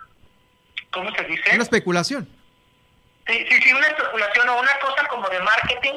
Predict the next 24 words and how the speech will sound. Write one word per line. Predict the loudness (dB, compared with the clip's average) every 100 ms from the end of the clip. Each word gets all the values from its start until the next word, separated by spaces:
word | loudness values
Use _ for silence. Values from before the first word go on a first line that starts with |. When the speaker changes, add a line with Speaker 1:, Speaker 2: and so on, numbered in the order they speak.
| -6
Speaker 1:
como | -6 -4 0
para | 2 2
que | 2
la | 2
gente | 2 -2 -2
volteara | -4 -2 0 2 4 2
y | -2
dijera, | -4 0 0 -4 -12 0
"Ay, | 4 6 4 2
el | 0 -2
tipo | -2 -2 0
de | 2
la | 4 2 0
película, | -2 -2 -4 -2 2 4
este... | 2 0 0 2 4 4 4 4 2 0 -4 -12 -16 -20 -20 _ _ _ _ _ _
Eh, | -4 0 0 0 0 0 -2 -4 -8
Speaker 2:
De | -12 -8 -4
moda. | 0 0 -2 -10 -12 -18 -20 -20 -20 _ _
Speaker 1:
de | -4 0
moda | 0 2 2 0 0
va, | 0 0 0 -4
va |
a |
conducir", | -6 -10 -8 -8 -8